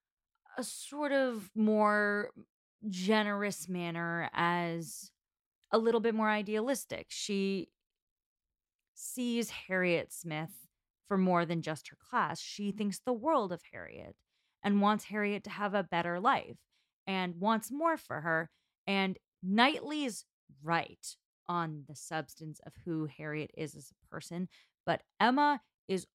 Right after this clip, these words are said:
also right in some ways because she understands that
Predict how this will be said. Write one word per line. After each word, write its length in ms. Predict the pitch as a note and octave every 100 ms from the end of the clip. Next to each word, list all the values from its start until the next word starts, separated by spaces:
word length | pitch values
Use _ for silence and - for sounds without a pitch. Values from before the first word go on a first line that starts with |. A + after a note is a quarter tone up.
| _ -
also 500 | G3 F#3+ - E3 -
right 260 | - - _ -
in 140 | F#3
some 300 | E3 - E3+
ways 320 | D#3+ C#3+ D3+ -
because 320 | F#3 - F3
she 520 | - - - G#3+ A#3
understands 880 | - F#3 F3+ - - F3 E3+ E3+
that 80 | E3+